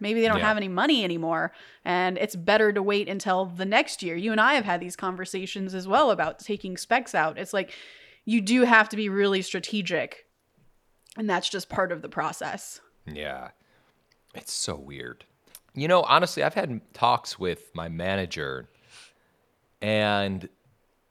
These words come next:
Speaker 2: I've had worries about diff-, certain months. "Oh, can we take a script out in this month?" And of course, there are better months, but there's also, I think sometimes as a writer, you kinda tend to overthink things. For instance,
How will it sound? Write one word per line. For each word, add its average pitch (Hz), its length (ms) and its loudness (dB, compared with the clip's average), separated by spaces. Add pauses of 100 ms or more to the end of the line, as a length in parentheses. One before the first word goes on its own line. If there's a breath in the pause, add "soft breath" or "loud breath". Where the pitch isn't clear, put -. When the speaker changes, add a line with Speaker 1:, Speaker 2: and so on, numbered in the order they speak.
(180)
Speaker 2:
I've 127 220 8
had 120 280 4
worries 101 800 -2
about 87 380 -4 (280)
diff-, - 260 -6
certain 98 360 -2
months. 110 400 -2
"Oh, 127 160 -2
can - 140 -12
we 104 60 -10
take 107 200 -8
a 107 40 -10
script - 300 -6
out 107 140 -6
in 101 60 -10
this 147 200 -8
month?" 80 280 -10
And 95 160 -6 (280 soft breath)
of - 180 -4
course, 151 260 4
there 107 200 0
are 107 160 4
better 104 320 0
months, 92 640 -6
but 104 360 -2 (800)
there's 131 180 2
also, 151 560 4
I 120 120 2
think 131 180 -4
sometimes 120 440 0
as 95 120 -4
a 98 60 -4
writer, 95 580 0 (140)
you 98 120 -12
kinda 95 240 -6
tend 92 240 -6
to 92 60 -6
overthink 90 520 -6
things. 67 320 -10
For 107 200 -4
instance, 92 560 -6